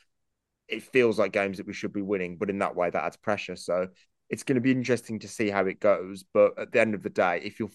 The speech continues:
fifth choice centre back is a hundred fifty K a week, a hundred plus appearances for Barcelona, multiple appearances for France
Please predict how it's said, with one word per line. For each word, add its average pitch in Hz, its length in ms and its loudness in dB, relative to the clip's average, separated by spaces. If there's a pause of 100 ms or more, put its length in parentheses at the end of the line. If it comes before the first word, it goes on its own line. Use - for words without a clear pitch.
fifth - 320 0
choice 101 320 -6
centre 95 280 -4
back 85 320 -4 (200)
is 87 400 -6 (340)
a 107 60 -4
hundred 101 340 -4
fifty 101 220 -10
K 98 220 0
a 92 80 2
week, 87 500 -2
a 107 40 -10
hundred 101 280 -8
plus 98 200 -12
appearances 95 440 -6
for 95 100 -12
Barcelona, 87 840 -4 (400)
multiple 107 400 -2
appearances 92 520 -4
for - 180 -20
France 87 680 -6